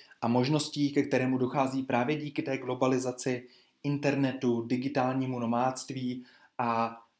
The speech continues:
i sdílené ekonomice a službám.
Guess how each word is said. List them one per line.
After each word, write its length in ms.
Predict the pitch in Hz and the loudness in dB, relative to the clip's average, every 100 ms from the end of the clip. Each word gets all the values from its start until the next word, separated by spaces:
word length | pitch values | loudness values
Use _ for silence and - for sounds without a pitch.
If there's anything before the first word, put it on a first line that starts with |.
| - | -6
i 280 | 147 160 - | -2 -2 -4
sdílené 540 | 131 127 139 139 139 - | -6 2 4 4 4 0
ekonomice 540 | - 131 135 135 - | -2 -2 -2 0 0
a 80 | 143 | 0
službám. 720 | - 123 127 123 127 135 | 0 2 4 4 4 2